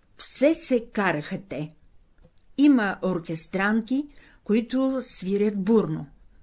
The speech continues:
То е хубаво. Като караница е, но трябва да изразят известна идея.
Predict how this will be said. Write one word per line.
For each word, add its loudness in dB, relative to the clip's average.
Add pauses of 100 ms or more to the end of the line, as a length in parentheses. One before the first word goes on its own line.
(120)
То 2
е 2
хубаво. -4 (520)
Като -2
караница -2
е, -8 (340)
но -2
трябва -2
да -2
изразят -4
известна -6
идея. 2